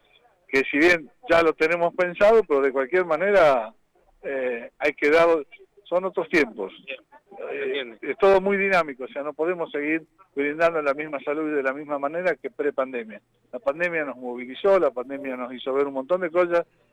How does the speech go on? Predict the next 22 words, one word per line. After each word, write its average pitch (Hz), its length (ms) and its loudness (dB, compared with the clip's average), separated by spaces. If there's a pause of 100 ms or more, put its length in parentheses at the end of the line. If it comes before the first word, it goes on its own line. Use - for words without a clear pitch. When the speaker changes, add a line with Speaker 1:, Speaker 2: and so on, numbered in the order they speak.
(200)
Speaker 1:
que 156 100 4
antes, 180 500 2
eh, 143 120 2
lo 135 120 -4
teníamos 156 500 -4
muy 185 240 -4
estructurado 139 680 -2
todo. 113 360 -6 (500)
Entonces, 139 240 -8
bueno, 131 240 -2 (340)
la 131 80 -10
pandemia, 143 800 0 (100)
si 135 80 -10
bien 139 280 -4 (540)
hizo 135 280 -6
mucho 139 540 -2
desastre 135 440 -2
en 123 60 -10
nuestra 123 220 -4
localidad 127 500 0
y 139 120 -4
en, 120 140 -10